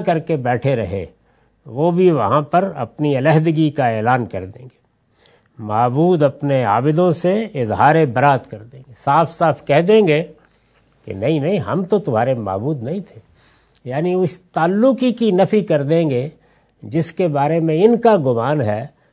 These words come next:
کہ یہ تعلق تو ہمارے لیے دنیا میں بھی نافع ہوا اور قیامت میں بھی نافع ہوگا۔ تو ارشاد فرمایا کہ کچھ بھی نہیں، سب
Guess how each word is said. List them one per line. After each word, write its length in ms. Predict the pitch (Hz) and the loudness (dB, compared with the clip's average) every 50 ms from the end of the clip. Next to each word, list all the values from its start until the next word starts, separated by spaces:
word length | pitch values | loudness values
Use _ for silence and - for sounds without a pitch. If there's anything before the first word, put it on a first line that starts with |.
| _ _ _ _ | _ _ _ _
کہ 60 | - | -14
یہ 260 | 123 120 127 156 175 175 175 175 | -12 -6 -4 -2 -2 -2 -2 -4
تعلق 460 | - 120 123 127 143 160 170 160 170 | -4 -4 -4 -2 -2 -2 -4 -4 -4
تو 160 | - 160 123 | -4 -4 -4
ہمارے 340 | 110 110 104 113 135 156 165 | -2 -2 -2 -2 -2 0 -2
لیے 380 | 160 156 147 156 175 196 208 196 - _ - | -2 -2 -2 -2 -2 -4 -4 -6 -8 _ -10
دنیا 320 | 113 113 127 147 180 202 220 | -8 -4 -2 2 2 2 4
میں 160 | 214 220 220 | 4 2 2
بھی 140 | 208 214 196 | 2 2 0
نافع 400 | 175 151 160 160 - - 202 196 | 0 2 0 0 0 0 0 2
ہوا 300 | 170 160 165 196 226 233 | 2 2 2 2 4 4
اور 140 | 202 160 131 | 4 2 0
قیامت 520 | - - 147 151 160 160 160 151 143 - | 2 2 2 4 4 4 2 0 0 -2
میں 80 | 131 117 | -6 -6
بھی 100 | 113 107 | -4 -4
نافع 300 | 110 110 107 - - 117 | -4 -4 -4 -4 -4 -4
ہوگا۔ 360 | 92 90 90 90 90 92 104 _ _ _ _ _ _ _ _ _ _ _ _ _ | -4 -4 -6 -8 -10 -14 -18 _ _ _ _ _ _ _ _ _ _ _ _ _
تو 60 | 139 | -20
ارشاد 360 | 123 120 - - 131 139 151 147 - | -20 -18 -8 -4 -4 -2 -2 -4 -6
فرمایا 380 | 160 147 151 165 165 180 185 190 | -8 -6 -4 -2 0 0 0 0
کہ 160 | 180 - 156 | -2 -6 -8
کچھ 220 | 160 - 165 - - | -6 -8 -8 -6 -4
بھی 120 | 196 185 | -4 -2
نہیں، 180 | 185 196 202 165 | -2 -4 -6 -6
سب 180 | - - 185 | -2 -2 -2